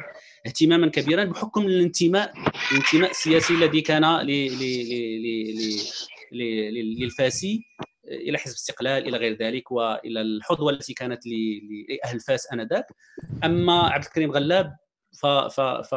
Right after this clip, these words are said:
فهو من بين الهامة، فهو هامة أدبية مغربية في الحقيقة هي أغمطت حقها. بالنسبة ل-، لوجود مواد حول الكتابة المغربية،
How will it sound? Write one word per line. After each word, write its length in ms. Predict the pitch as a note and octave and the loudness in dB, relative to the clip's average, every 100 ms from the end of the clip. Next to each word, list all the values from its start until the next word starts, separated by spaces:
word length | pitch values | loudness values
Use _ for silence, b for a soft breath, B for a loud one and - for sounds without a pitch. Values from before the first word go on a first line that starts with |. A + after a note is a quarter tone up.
| B2 - | -2 -2
فهو 220 | A#2+ C3+ | 0 2
من 180 | D#3+ D3 | 4 4
بين 200 | D#3 C#3+ | 4 2
الهامة، 600 | A#2+ C#3+ D3 C3 - A#2+ | 0 0 0 0 -2 -4
فهو 240 | B2+ A#2 | -2 -2
هامة 420 | A#2+ E3 D#3 D3+ C3 | 0 0 0 -2 -6
أدبية 340 | A#2+ A#2+ B2+ B2+ | -6 -4 -6 -4
مغربية 560 | A2 G#2 A2 A2 C3 | -6 -4 -6 -2 -2
في 280 | D3 - _ | -2 -8 _
الحقيقة 320 | - C3 - | -8 -8 -6
هي 100 | B2 | -4
أغمطت 420 | C3 B2 A#2+ A#2+ - | -4 -4 -6 -8 -16
حقها. 360 | - G#2 F#2 B B B B | -10 -10 -10 B B B B
بالنسبة 480 | F3+ A3+ - G3 A#3 | 0 2 0 2 2
ل-، 520 | A3+ A3+ A3 A3 G#3 - _ _ _ F3 E3+ D#3+ - | 2 2 2 2 0 -6 _ _ _ -6 -4 -2 2
لوجود 440 | E3 D#3+ G#3 D#3 | 2 4 2 4
مواد 440 | E3 E3+ F#3 D#3+ - | 4 6 6 4 0
حول 300 | E3 D3+ D3 | -2 0 -2
الكتابة 640 | C#3 B2+ - D3 D3+ D3 | -4 -10 -10 -6 -2 0
المغربية، 640 | C3 B2 C3 D3 F3 G3 | -2 -4 -4 0 0 -2